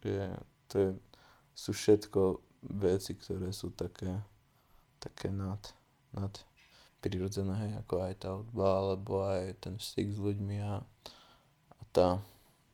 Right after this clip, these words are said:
tá rôznosť tých okamihov, alebo čo, a tak, no.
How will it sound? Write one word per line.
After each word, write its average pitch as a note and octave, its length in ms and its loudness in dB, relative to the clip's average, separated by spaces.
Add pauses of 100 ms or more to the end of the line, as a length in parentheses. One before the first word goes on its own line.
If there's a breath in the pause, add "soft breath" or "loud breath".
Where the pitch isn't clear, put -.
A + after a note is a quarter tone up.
(640 soft breath)
tá - 80 0
rôznosť F#2 640 2
tých G#2 80 -2
okamihov, G2 720 0
alebo G2+ 480 -2
čo, G#2+ 400 -8 (400)
a A#2 160 -18 (320)
tak, A2 160 -4
no. A2 320 -8